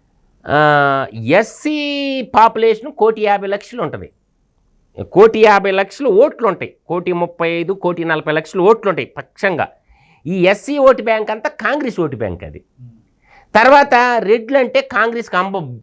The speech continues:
బ్రాండ్ అంబాసిడర్లు రెడ్డి గారు. ఈయన మా ఆయన మాటలు నమ్మి పోయిర్రు కొంతమంది, ఏది ఈ కరప్టెడ్ కన్వర్షన్ రెడ్లు కలిసి ఆయన ఎమ్మిడి పోయారు, వీళ్ళు కూడా పోయారు గొర్రెల్లాగా. ఇప్పుడు ఏంటంటే ఈ కరెక్ట్ రెడ్లు అందరూ పోయి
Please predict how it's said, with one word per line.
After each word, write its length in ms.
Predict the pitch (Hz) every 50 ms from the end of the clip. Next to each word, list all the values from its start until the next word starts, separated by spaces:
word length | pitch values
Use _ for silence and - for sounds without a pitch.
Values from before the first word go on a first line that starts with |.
| _ - 120
బ్రాండ్ 460 | 117 101 87 123 151 196 233 247 220
అంబాసిడర్లు 640 | 202 196 202 190 185 165 135 123 117 101 92 95 95
రెడ్డి 220 | 104 143 156 156 160
గారు. 280 | 127 107 85 - - _ _ _ _ _ _ _ _ _ -
ఈయన 220 | 147 190 233 240
మా 120 | 233 226 226
ఆయన 200 | 240 247 247 247
మాటలు 420 | 240 240 233 233 214 214 214 214
నమ్మి 360 | 208 202 208 208 208 220 226
పోయిర్రు 380 | 208 - - 214 240 233 208 180
కొంతమంది, 580 | - 156 147 139 143 165 175 170 147 117 98 101
ఏది 420 | 120 147 147 147 156 151 156 151 - _ _ _ _ -
ఈ 180 | - 135 143 -
కరప్టెడ్ 560 | 196 - 180 185 196 - - - 208 202 196
కన్వర్షన్ 640 | - - 175 180 190 190 185 175 - 180 175 165
రెడ్లు 320 | 156 160 165 151 139 185 202
కలిసి 720 | 160 160 165 160 156 - 240 240 190 147 131 120 120 117 107 - 120
ఆయన 160 | 135 139 147
ఎమ్మిడి 180 | 156 165 151
పోయారు, 400 | 123 127 123 120 107 87 90 87 - _ _ _ _ _ _ _ _ _
వీళ్ళు 220 | - 302 277 262 247
కూడా 180 | 247 254 226
పోయారు 260 | 170 180 175 165 151 139
గొర్రెల్లాగా. 640 | 127 139 156 160 156 147 139 131 110 98 101 87 - - - 127 - _
ఇప్పుడు 240 | 185 214 214 247 240
ఏంటంటే 460 | 254 269 269 254 254 240 233 226 262
ఈ 60 | 247 214
కరెక్ట్ 400 | - - 208 226 226 - - 220
రెడ్లు 240 | 220 208 175 185
అందరూ 240 | 185 185 190 196 190
పోయి 600 | 175 175 185 202 226 247 233 190 147 139 127 123